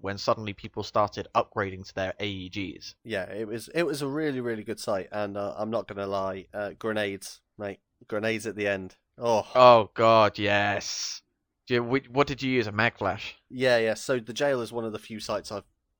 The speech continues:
Speaker 2: I've played at that still allow people, or do allow people, sorry, to use mag flashes in B F Gs. So at the end of the game, everyone had to congregate in one area to try and get e-, evacuated out on a helicopter,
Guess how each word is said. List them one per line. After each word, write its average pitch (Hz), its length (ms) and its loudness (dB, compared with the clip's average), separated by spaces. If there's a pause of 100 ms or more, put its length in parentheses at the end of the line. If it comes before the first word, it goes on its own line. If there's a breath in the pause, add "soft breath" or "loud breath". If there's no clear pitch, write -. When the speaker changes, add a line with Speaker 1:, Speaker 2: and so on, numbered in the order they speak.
Speaker 2:
I've 101 220 -6
played 104 240 -4
at 92 220 -6
that 98 160 -6
still 98 360 -6
allow 95 260 -4
people, 98 280 -12
or 98 100 -6
do 98 240 -8
allow 92 220 -4
people, 95 300 -16
sorry, 98 220 -10
to - 120 -20
use 98 140 -16
mag 95 200 -6
flashes 95 400 -10
in 98 220 -10
B 98 160 -8
F 95 120 -10
Gs. 101 300 -12 (520)
So 95 720 -2 (880)
at 107 180 -6
the 107 140 -4
end 101 180 -2
of 95 80 -8
the 104 80 -10
game, 110 600 -2 (440)
everyone 107 380 -2
had 98 200 -6
to 107 100 -14
congregate 104 560 -8
in 101 220 -8
one 101 240 -6
area 107 440 -4
to - 100 -16
try 98 200 -8
and 98 100 -12
get 98 180 -6 (360)
e-, 110 320 -8
evacuated 101 720 -4
out 101 180 -2
on 92 140 -8
a - 20 -8
helicopter, 113 580 -6